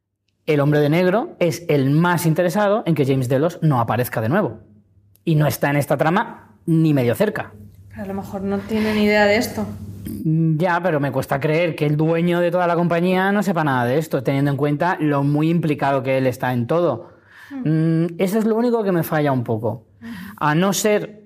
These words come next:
Speaker 1: pero tampoco le vería mucho sentido por el tema de Ford, que el, el objetivo que está buscando el hombre de negro sea precisamente ese. Encontrar a James Delos dentro de Peter Abernathy. Y que todavía está lejos de, de esa posibilidad.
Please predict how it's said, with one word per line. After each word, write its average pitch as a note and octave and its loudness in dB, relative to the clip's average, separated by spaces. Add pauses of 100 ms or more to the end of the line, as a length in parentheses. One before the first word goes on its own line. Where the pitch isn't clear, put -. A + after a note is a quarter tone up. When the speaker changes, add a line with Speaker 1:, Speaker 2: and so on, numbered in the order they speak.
Speaker 1:
pero D3 0
tampoco C#3+ 0
le E3 2
vería E3 2
mucho D#3+ 0
sentido D#3 0
por B2+ 0
el A#2+ 0
tema C3+ 0
de C3+ 0
Ford, E3 -2 (440)
que D3 0
el, D3+ 0
el D#3+ 2
objetivo D3 0
que E3 2
está D#3+ -2
buscando D#3+ 0 (260)
el E3+ 2
hombre E3 2
de D#3 2
negro F3 2
sea G3 -2
precisamente C3+ 0
ese. D#3 -4 (720)
Encontrar D3 0
a D3 0
James D3+ 0
Delos D3+ 0
dentro C#3+ 0
de B2 2
Peter A#2 -2
Abernathy. A#2 -4 (540)
Y D3+ -2
que C3+ 0
todavía B2+ 2
está C3+ -2
lejos C3 0
de, B2 0
de B2+ 0
esa A#2+ -2
posibilidad. B2+ -2